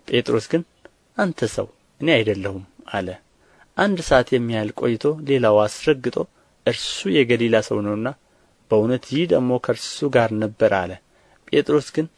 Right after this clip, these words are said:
«አንተ ሰው የምትለውን አላውቅም» አለ። ያን ጊዜም ገና ሲናገር ዶሮ ጮኸ።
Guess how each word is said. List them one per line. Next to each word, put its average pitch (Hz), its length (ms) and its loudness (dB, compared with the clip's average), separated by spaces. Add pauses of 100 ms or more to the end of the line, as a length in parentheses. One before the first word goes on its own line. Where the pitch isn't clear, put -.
(120)
«አንተ 180 340 -2
ሰው 107 220 -4 (260)
የምትለውን 151 640 0
አላውቅም» 147 560 0
አለ። 95 160 -8 (640)
ያን 104 300 0
ጊዜም 107 340 -4
ገና 107 260 -2
ሲናገር 110 800 -6 (100)
ዶሮ 104 240 -2 (160)
ጮኸ። 92 300 -4